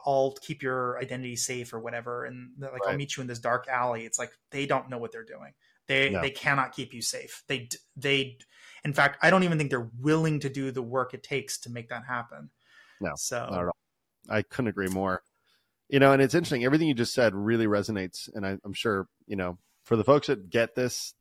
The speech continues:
Speaker 2: there's a lot of nodding going on. For the ones that are
Speaker 1: Mm-hmm.
Speaker 2: still being indoctrinated, R Snake, there's a lot of eyebrow raises. And I think one
Speaker 1: I'm
Speaker 2: of the
Speaker 1: sure.
Speaker 2: things that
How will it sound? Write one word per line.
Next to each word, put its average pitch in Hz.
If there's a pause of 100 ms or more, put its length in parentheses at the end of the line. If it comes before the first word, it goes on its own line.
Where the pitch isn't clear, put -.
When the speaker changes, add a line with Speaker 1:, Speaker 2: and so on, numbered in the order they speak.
(140)
Speaker 2:
there's 98
a 101
lot 98
of 92
nodding 101
going 98
on. 95
For -
the 104
ones 117
that 123
are 98
Speaker 1:
Mm-hmm. 117 (120)
Speaker 2:
still 110
being 107
indoctrinated, 107 (180)
R 120
Snake, 120 (100)
there's 95
a 98
lot 98
of 92
eyebrow 95
raises. 87
And 104
I 101
think 110
one 110
Speaker 1:
I'm 110
Speaker 2:
of 110
the 101
Speaker 1:
sure. -
Speaker 2:
things 110
that 95